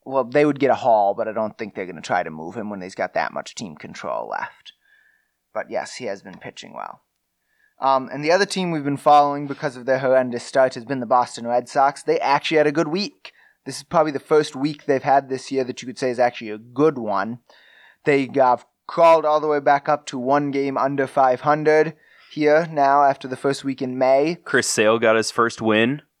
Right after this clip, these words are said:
Speaker 1: Yup. So things are starting to turn around for the Red Sox. We'll see if they will continue on that forward trajectory or if they may, uh, end up going backwards again. But it'll be interesting to see if the Red Sox can make themselves, uh,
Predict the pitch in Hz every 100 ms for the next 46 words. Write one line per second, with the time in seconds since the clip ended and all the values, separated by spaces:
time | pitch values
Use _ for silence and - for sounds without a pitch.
0 | _ 135 139 170 _ _ - 147 185 208
1 | 190 - 185 185 190 170 - 185 175 170
2 | 175 175 170 147 139 131 - 147 165 -
3 | - 143 143 - 165 160 160 151 143 -
4 | 143 127 - 170 175 175 180 - 143 143
5 | 143 143 143 - - 151 151 151 151 147
6 | - - 143 143 143 - 151 151 175 147
7 | 131 131 - 131 131 127 127 127 123 123
8 | 120 123 123 127 127 - 127 123 120 127
9 | 127 135 131 131 131 131 135 160 170 _
10 | - - _ - 143 135 127 139 135 139
11 | 131 127 - 139 131 _ - 127 143 143
12 | 156 143 - - 127 135 135 135 127 139
13 | 131 123 117 123 123 120